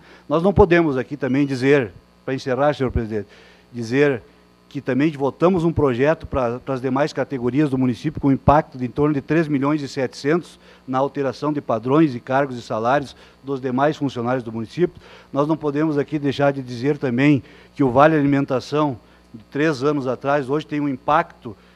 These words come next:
de mais quase quatro milhões. Se nós somarmos tudo isso, dá em torno de doze milhões anual investido no ser humano, nas pessoas. Isso é importante ser, que seja ressaltado aqui nesse momento.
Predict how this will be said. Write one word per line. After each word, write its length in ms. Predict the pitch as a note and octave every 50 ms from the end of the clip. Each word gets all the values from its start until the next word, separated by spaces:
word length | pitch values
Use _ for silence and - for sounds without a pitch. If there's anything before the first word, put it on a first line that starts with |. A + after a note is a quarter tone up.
| _ _
de 100 | C3 C3
mais 280 | B2+ C3 C#3+ E3 E3 -
quase 340 | - D#3 D3+ E3 D#3 C#3+ C3
quatro 420 | - - D#3 E3+ G3 F#3+ - D#3+
milhões. 560 | D3+ C#3 B2+ B2 B2 C3+ D3+ E3+ D#3+ - - - - - - -
Se 80 | - D3
nós 160 | D#3 E3+ E3
somarmos 540 | - F3 D#3 D3+ D#3 E3 F#3 G3 F#3+ D#3+ -
tudo 240 | - F#3 E3 D3+
isso, 160 | D3+ E3+ D#3+ E3
dá 100 | F3 E3+
em 60 | E3
torno 320 | - - F3 F#3 G3 F#3+
de 100 | D#3+ E3
doze 540 | D3 C#3 C#3 F#3+ G#3+ A#3+ A#3+ A3+ F#3 E3+ F#3
milhões 540 | F3 E3 D#3 D3 D#3 E3 F3 F3+ E3 - - -
anual 640 | C#3+ D3+ E3 E3+ D#3 C#3 C#3 D#3 E3 E3 D3 - - - - -
investido 640 | D3+ D3+ D3 D3 D3 C3 - - E3+ F#3+ D#3+ E3+
no 300 | D3 D3+ D3+ E3 F3+ F3
ser 240 | - - - D#3 D#3+
humano, 420 | D#3 C#3+ C#3 C#3+ C#3+ C3+ B2 G#2 F2+ - - _ _ _ -
nas 280 | A#2+ B2 C3+ D3+ D#3+ -
pessoas. 580 | - F3 D#3+ - - D#3+ D3 B2+ G#2+ F2+ -
Isso 200 | E3+ G3 F#3 -
é 40 | G#3
importante 480 | G3+ - A3+ G#3+ - F#3+ F#3 F3+ F3 -
ser, 240 | - C#3 C3+ B2+
que 120 | - - -
seja 260 | - C#3 C3+ C3+ C3
ressaltado 580 | C3 C3+ B2+ - D3+ C#3 - - B2 A#2 A2 G#2 - - - - _ -
aqui 260 | - B2 - - C#3
nesse 220 | C3 B2+ A#2+ - C3
momento. 360 | B2+ A#2 A2 G#2+ G2+ F#2